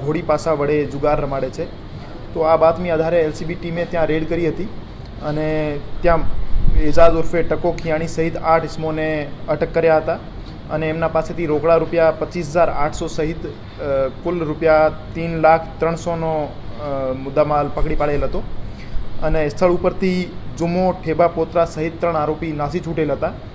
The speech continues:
એમને અટક કરવા બાકી છે. તમામ આરોપીઓનો ગુનાહિત ઇતિહાસ ચેક કરતા મોટાભાગના આરોપી વારંવાર ગુના કરવાવાળી ટેવવાળા હતા. હાલમાં ભારત સરકાર દ્વારા લાગુ, અ,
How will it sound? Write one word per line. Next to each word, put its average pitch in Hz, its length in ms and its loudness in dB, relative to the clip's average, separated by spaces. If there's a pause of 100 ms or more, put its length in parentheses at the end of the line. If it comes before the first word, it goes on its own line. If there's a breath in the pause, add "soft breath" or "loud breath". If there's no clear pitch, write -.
(120)
એમને 160 200 -2
અટક 156 280 0
કરવા 160 220 4
બાકી 147 300 -2
છે. 160 160 -6 (720 loud breath)
તમામ 175 320 2
આરોપીઓનો 185 500 0
ગુનાહિત 170 400 -2
ઇતિહાસ 165 440 2 (300)
ચેક 165 240 0
કરતા 170 300 2
મોટાભાગના 170 540 0
આરોપી 160 320 -2
વારંવાર 160 500 0
ગુના 151 300 -2
કરવાવાળી 151 500 4
ટેવવાળા 156 380 6
હતા. 127 240 -2 (640 loud breath)
હાલમાં 160 360 0
ભારત 151 160 0
સરકાર 180 340 0
દ્વારા 180 220 2
લાગુ, 175 520 2
અ, 143 400 -2